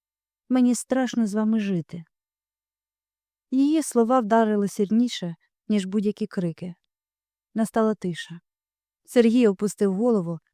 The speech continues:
а Олена прикрила обличчя руками. Бо зрозуміли, їхні сварки руйнують не тільки їх двох,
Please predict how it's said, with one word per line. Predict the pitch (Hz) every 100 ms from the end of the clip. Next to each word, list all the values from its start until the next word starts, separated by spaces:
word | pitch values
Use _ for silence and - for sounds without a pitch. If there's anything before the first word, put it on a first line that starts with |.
| _ _
а | 214
Олена | 208 226 226 185
прикрила | 190 - 208 196
обличчя | - 185 202 - 196
руками. | 190 180 160 165 - _ _ _ _ _ _ _ -
Бо | 233
зрозуміли, | 214 220 214 214 180 160 165 - _ _ _ _ _ _ -
їхні | 233 196 220
сварки | - 202 208 - 240 226 _ _ _
руйнують | 208 247 247 254 240
не | 240
тільки | 294 254 196
їх | 196 185
двох, | 170 175 165 -